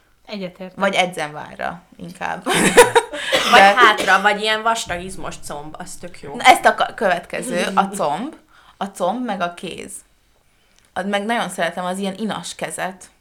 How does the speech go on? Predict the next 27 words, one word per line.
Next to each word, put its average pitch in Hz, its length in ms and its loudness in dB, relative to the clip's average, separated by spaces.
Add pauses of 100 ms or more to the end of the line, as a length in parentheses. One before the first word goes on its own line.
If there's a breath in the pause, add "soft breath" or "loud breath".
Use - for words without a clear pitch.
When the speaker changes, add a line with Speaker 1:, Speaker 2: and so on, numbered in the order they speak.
(160)
Speaker 3:
Én 202 240 -6
is. 190 280 -10
Speaker 2:
Nem 233 220 4
inas, 175 380 -4
mint 180 200 -10
a 185 40 -8
felszolgáló, - 840 -6
Speaker 3:
De 214 140 2
tudom, 254 240 0
hogy 190 100 0
Speaker 2:
hanem 185 220 0
Speaker 3:
miről 185 160 2
Speaker 2:
az 185 60 0
Speaker 3:
beszélsz. 185 360 -4
Speaker 2:
inas. 185 240 -8 (440 loud breath)
Speaker 3:
És - 120 -12
egy 202 200 -6
csomószor 208 460 -4
van 202 120 -2
az, 226 160 -4
hogy 233 180 -10
nézem 226 340 -6
emberek 190 340 -4
kezét, 214 280 -10
hogy 226 180 -10
olyan 262 200 -6
szép 202 300 -10